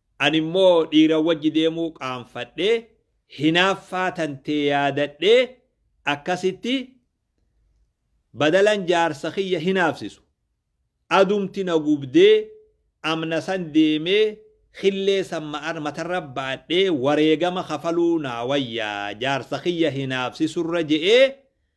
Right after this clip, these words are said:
akkasitti didee jetteen duuba. Galtee Zubeyriin jaarsaan. Eh, na dhaggeeffataatuma jirtan na fakkaata, yoo Rabbi fedhe, inshaallah. Na dhaggeeffataatuma jirtan na fakkaata.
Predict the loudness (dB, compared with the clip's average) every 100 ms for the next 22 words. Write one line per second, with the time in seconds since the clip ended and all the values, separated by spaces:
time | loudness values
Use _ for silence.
0 | _ _ _ _ -8 -6 -4 -2 -2 2
1 | 2 0 -4 -2 -2 -2 -4 -4 -4 0
2 | 2 0 -2 -6 -10 -12 -18 -20 _ _
3 | -2 -2 0 2 2 2 2 2 0 -10
4 | -8 -8 -10 -18 -18 _ _ _ _ _
5 | _ _ _ _ _ _ _ _ _ _
6 | _ _ -8 -6 -4 -6 -8 -8 -6 -4
7 | 0 -2 -2 -2 -2 -2 -6 -8 -8 -10
8 | _ -10 -8 -8 -10 -10 -14 -12 -10 -8
9 | -8 -8 -10 -14 -14 -16 -16 -16 -16 -20
10 | _ _ _ _ -14 -12 -8 -8 -6 -8
11 | -8 -8 -8 -10 -14 -16 -20 -20 _ _